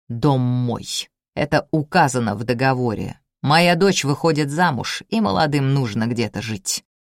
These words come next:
Хайрам. Денег у меня как не было, так и нет. Большую часть заработанного во дворце я потратила на ингредиенты для снадобий Махарани Латики.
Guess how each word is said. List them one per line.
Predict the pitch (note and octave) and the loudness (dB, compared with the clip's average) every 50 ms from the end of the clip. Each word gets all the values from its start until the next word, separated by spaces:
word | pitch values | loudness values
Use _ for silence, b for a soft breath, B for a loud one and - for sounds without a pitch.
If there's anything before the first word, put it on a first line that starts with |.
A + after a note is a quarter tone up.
| _ _ _ _ _ _ | _ _ _ _ _ _
Хайрам. | - - - - B3+ A#3+ B3 A#3+ G#3+ G3 G3 F#3 D3 A#2+ B2 C3+ A2 A2 A2 G#2 G#2 A2+ - - _ _ _ _ _ _ | -10 -6 -2 0 2 2 2 2 0 0 -2 -2 -4 -4 -4 -4 -4 -6 -6 -8 -10 -10 -14 -18 _ _ _ _ _ _
Денег | D3+ C#3+ C#3 G3 A#3 A3+ G3+ - - | -2 2 4 6 6 6 4 2 0
у | D#3 | -4
меня | D#3 E3 E3 E3+ E3 D#3 D#3+ - _ _ _ | -8 -6 -6 -6 -6 -8 -8 -12 _ _ _
как | - D#3+ D3+ - - | -4 -4 -4 -2 0
не | F#3 F#3 G#3 | 2 2 2
было, | G3 F#3 D#3+ E3+ F3 - | 2 -2 -4 -6 -10 -10
так | - E3 - - F3 | -10 -12 -10 -8 -8
и | E3 | -8
нет. | D3 - C3+ - _ - - - - _ _ _ _ _ _ - | -8 -8 -10 -12 _ -14 -14 -14 -14 _ _ _ _ _ _ -4
Большую | D3+ D3 E3 F#3 F3 E3 - - F#3 F3+ | 0 4 4 4 4 4 2 0 0 0
часть | - - G3+ F3 C#3 - - - - - - _ | 0 0 0 0 0 -2 -6 -8 -10 -10 -10 _
заработанного | - C#3 C#3 D#3+ D#3+ E3+ E3+ E3+ F#3+ G3 F#3+ E3+ D3 D3 C#3+ C#3 C3 C3+ C3 B2+ - | -6 -2 0 2 4 4 4 4 2 0 0 -2 -2 -2 -2 -2 -2 -2 -4 -4 -4
во | - C#3 D#3+ | -2 0 0
дворце | - D3 D#3 D#3 F3 - - A3+ G#3+ | 0 2 0 -2 -2 -4 -2 -2 -2
я | F3+ C#3 C3 C3 | 0 0 0 0
потратила | - D#3+ E3 - G#3 A#3 A#3+ - - - A#2+ A2 A2 A#2+ C3 - _ _ _ _ - | 0 -2 -4 -2 -2 -2 -2 -4 -4 -6 -8 -8 -8 -10 -12 -16 _ _ _ _ 4
на | E3 F3 F3+ F3+ F3+ - - | 6 6 8 6 6 4 4
ингредиенты | F#3+ F#3 F#3 E3+ E3+ F3+ F3+ D#3 D#3 E3+ D#3+ D#3 E3+ F3 F3+ F#3+ F#3+ G3+ A#3 | 6 8 8 8 6 4 2 2 2 0 0 2 2 2 4 2 2 0 0
для | G3 F#3 F#3 F3+ E3 | 0 2 2 2 2
снадобий | - - - - E3 E3 E3 E3+ E3 F3+ F3 E3 G3 F#3+ F#3+ - _ _ | 0 0 0 2 2 2 2 2 2 0 0 0 0 0 -2 -4 _ _
Махарани | E3+ F3 F3+ - - E3 D3+ D#3 D#3+ E3+ F3 E3 E3 E3+ | 4 4 4 4 2 0 2 4 4 2 2 2 0 0
Латики. | E3+ F3 F#3 F#3 D#3 C3+ - - - - - - - C#3 C3+ | 0 0 0 0 0 -2 -4 -8 -8 -8 -10 -10 -10 -12 -12